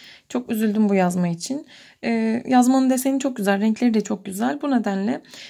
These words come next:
e, bu yazmada, e, örnek yazması olsun diye düşündüm. E, ara sıra kullanacağım bir yazma olsun diye düşündüm.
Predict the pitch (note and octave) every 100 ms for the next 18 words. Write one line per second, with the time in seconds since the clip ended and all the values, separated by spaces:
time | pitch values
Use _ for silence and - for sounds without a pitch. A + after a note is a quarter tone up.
0 | - - A#3 C4+ A#3+ A3+ G#3+ G3 A#3 D4
1 | - A3+ A3+ A3 B3+ A#3+ A3 G3+ F#3+ F#3
2 | F#3 F3+ F#3 F#3 F#3 - F#3 F3+ G#3 -
3 | _ - G3 G3 - G#3 G3 - G#3 G#3+
4 | G3+ G3 F#3+ F#3 F#3+ F#3 F#3 F#3 F3+ E3+
5 | D#3+ E3 E3 F3 F3+ C4